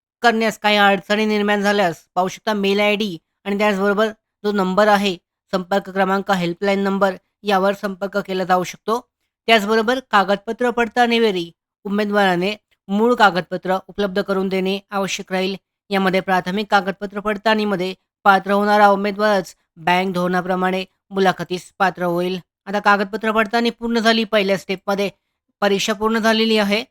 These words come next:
मुलाखतीसाठी बोलवलेल्या उमेदवारांचं कागदपत्र पडताळणी पूर्ण झाले. तिसऱ्या स्टेपमध्ये त्यांची मुलाखत घेतली जाईल. इथे पाहू शकता, मुलाखत पात्रता यादी घेतली जाईल आणि त्यानंतर अंतिम निवड यादी जाहीर केली जाईल. आता डिटेलमध्ये पाहूयात की मुलाखत प्रक्रिया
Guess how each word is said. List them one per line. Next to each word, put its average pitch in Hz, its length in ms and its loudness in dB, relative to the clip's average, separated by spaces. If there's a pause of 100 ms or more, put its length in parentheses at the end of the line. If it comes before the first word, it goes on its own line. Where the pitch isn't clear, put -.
मुलाखतीसाठी 208 680 -2
बोलवलेल्या 220 460 2
उमेदवारांचं 220 720 0 (440)
कागदपत्र 196 460 -2
पडताळणी 214 440 -2
पूर्ण 214 300 -4
झाले. 202 320 -4 (440)
तिसऱ्या 240 320 -2
स्टेपमध्ये 233 500 -2
त्यांची 247 280 -2
मुलाखत 180 520 -4
घेतली 190 260 -10
जाईल. 185 240 -4
इथे 196 180 -10
पाहू 196 200 -2
शकता, 226 340 -4 (380)
मुलाखत 208 420 2 (320)
पात्रता 190 360 0
यादी 190 260 0
घेतली 185 300 -6
जाईल 196 260 -4 (120)
आणि 185 220 -12
त्यानंतर 233 440 2
अंतिम 214 380 0
निवड 175 240 -2
यादी 170 300 -4 (140)
जाहीर 175 220 -6 (100)
केली 180 160 -4
जाईल. 190 260 -4 (460)
आता 208 160 -2
डिटेलमध्ये 233 560 0
पाहूयात 240 420 0
की 269 60 -4
मुलाखत 196 440 0 (100)
प्रक्रिया 220 480 0